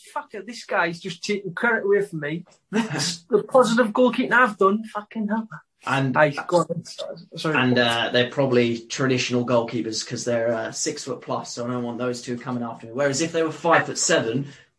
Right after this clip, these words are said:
Speaker 2: I'll leave that bit in there.
Speaker 1: You could, you could fancy your chances there, couldn't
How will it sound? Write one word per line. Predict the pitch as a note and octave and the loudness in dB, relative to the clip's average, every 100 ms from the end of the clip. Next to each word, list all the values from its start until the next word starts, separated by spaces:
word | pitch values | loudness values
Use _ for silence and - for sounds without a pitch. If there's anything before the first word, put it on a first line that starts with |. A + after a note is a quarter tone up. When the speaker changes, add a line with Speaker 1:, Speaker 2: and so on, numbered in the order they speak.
| _ | _
Speaker 2:
I'll | - A2+ | -6 2
leave | B2 A#2 | 2 2
that | - | -2
bit | - A2+ | -2 -2
in | A2+ | -4
there. | - - _ _ _ _ _ _ - | -10 -14 _ _ _ _ _ _ -2
Speaker 1:
You | F#3 | 4
could, | E3+ - - | 4 2 -6
you | E3+ | -2
could | E3 D#3+ | -2 2
fancy | F3+ E3+ D3+ | 2 2 0
your | |
chances | F3+ F3 D#3+ C3+ | 2 2 2 4
there, | E3 D#3 | 4 4
couldn't | F3 F3+ | 2 2